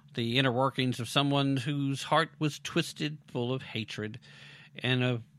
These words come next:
fashion that is unbecoming to human beings of any kind. So maybe I can't adequately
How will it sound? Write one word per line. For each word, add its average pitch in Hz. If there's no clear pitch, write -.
fashion 143
that 127
is 117
unbecoming 147
to 113
human 127
beings 117
of 87
any 80
kind. 117
So 233
maybe 226
I 175
can't 156
adequately 123